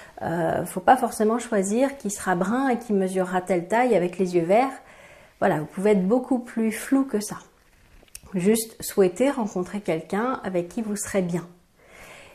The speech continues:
Et donc, pour moi, c'est important, sans avoir un objectif forcément très précis, d'en avoir quand même un. Parce que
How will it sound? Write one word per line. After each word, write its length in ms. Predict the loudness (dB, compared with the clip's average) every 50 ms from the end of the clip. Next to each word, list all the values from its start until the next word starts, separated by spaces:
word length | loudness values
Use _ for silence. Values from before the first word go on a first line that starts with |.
| _ _ 0 2
Et 80 | 2
donc, 440 | 2 4 2 2 2 0 -16 -18 -12 0
pour 160 | 2 2 4
moi, 420 | 6 4 4 4 4 2 0 -2 -6 -10
c'est 200 | -10 -6 -4 -2
important, 800 | -2 -2 -2 -4 -6 -6 -6 -4 -2 -2 -2 -2 -4 -8 -12 -18 -20 _ _ _ _ _
sans 280 | -10 0 2 4 6 6
avoir 260 | 6 6 4 4 2
un 140 | 2 2 2
objectif 440 | 2 2 0 -4 -4 -4 -8 -6 -4
forcément 420 | -6 -6 -4 -2 -2 0 0 0
très 260 | -2 -6 -4 -4 -4
précis, 480 | -4 -2 -6 -6 -6 -4 -2 -2 -2 -2
d'en 180 | -2 -2 0 0
avoir 280 | 0 0 -2 -4 0 2
quand 120 | 2 4
même 180 | 4 4 2 2
un. 120 | 0 -2 -6 -14 -20 _ _ _ _ _ _ _ _ _ _ _ _ -20 _ -8 -8 -8 -8 0 0
Parce 220 | 0 2 2 -4
que 240 | 2 4 4 4 4